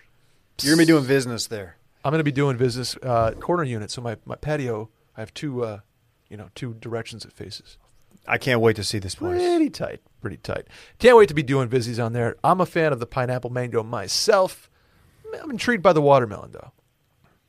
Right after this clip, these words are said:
Speaker 1: Intrigued by the watermelon flavor.
Speaker 2: Watermelon's my favorite, man.
Speaker 1: Watermelon sugar?
Speaker 2: Like watermelon strawberry, the blackberry lemon, but big lemonade guy.
Speaker 1: Yeah.
Speaker 2: Huge fan of the peach. The peach is sneaky great.
Speaker 1: Oh, peach lemonade is
Speaker 2: Mm.
Speaker 1: phenomenal.
Speaker 2: Great summer bev.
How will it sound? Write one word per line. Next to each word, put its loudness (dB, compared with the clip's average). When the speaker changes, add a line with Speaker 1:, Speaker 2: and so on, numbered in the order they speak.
Speaker 1:
Intrigued -4
by 4
the 2
watermelon 0
flavor. -6
Speaker 2:
Watermelon's 6
my 0
favorite, -2
man. -14
Speaker 1:
Watermelon -6
sugar? -12
Speaker 2:
Like 0
watermelon 4
strawberry, 6
the -6
blackberry -2
lemon, -4
but -12
big 6
lemonade 0
guy. 2
Speaker 1:
Yeah. -10
Speaker 2:
Huge -2
fan 0
of -4
the -12
peach. -10
The -20
peach -6
is -8
sneaky -10
great. -12
Speaker 1:
Oh, -14
peach -14
lemonade -12
is -20
Speaker 2:
Mm. -10
Speaker 1:
phenomenal. 2
Speaker 2:
Great 0
summer -4
bev. -8